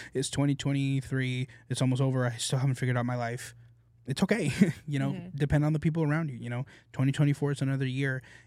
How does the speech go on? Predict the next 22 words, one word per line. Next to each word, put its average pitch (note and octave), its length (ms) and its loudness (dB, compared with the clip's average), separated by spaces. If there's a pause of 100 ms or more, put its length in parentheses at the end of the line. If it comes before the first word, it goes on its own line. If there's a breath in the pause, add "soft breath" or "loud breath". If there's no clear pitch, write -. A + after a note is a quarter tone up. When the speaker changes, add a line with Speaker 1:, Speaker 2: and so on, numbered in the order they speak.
Speaker 1:
and A#2+ 320 -2
it's C3 300 -6
gonna B2+ 400 -2
be B2+ 100 -2
a B2+ 60 -2
year B2+ 240 0
full B2 180 -4
of B2 80 -4
opportunities. C#3 720 0
It's B2 80 -6
gonna B2 160 -4
be B2 140 -6
a A2 120 -8
year B2 280 -6
full B2 200 -6
of A#2+ 160 -4
downfall, C3 440 -2
but D3 100 -2
it's C#3 100 -2
also C3+ 200 -2
gonna C#3 160 -2
be C#3+ 240 -2